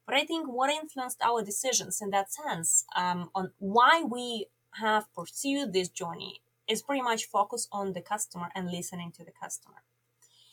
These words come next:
It was important for us to get the feedback, and that's what we were constantly working on and what we are currently doing as well. We get the feedback from the customer and we see what customer is actually expecting,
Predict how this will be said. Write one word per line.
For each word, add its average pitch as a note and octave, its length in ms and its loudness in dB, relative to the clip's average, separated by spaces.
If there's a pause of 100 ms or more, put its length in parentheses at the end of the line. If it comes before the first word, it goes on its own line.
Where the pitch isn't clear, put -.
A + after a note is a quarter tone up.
(380)
It G#3+ 80 2
was D4 200 4
important D#4 460 2
for C4+ 100 4
us C4 140 2
to A3+ 100 -10
get A3+ 220 0
the G3 80 -2
feedback, F3+ 560 0 (120)
and F#3+ 140 0
that's A3 220 4
what A#3 220 -4
we A3 120 -4
were F#3+ 360 -2
constantly G3 640 -4
working F3 460 -10
on - 180 -14 (140)
and F3+ 200 -4
what G3 240 -2
we F#3+ 200 -2
are F3 180 -4 (200)
currently C4+ 580 2
doing E3 340 -6
as D3+ 180 -12
well. - 380 0 (400)
We G3 100 -2
get C#4+ 220 4
the D#4+ 80 -4
feedback A#3 480 0
from G#3+ 160 -4
the G3 60 -4
customer G3 460 0
and F#3 140 -4
we G3 80 -2
see G#3+ 180 -4
what A#3 420 2
customer A3+ 600 -2
is F#3 160 -2
actually F#3+ 480 -2
expecting, - 920 -6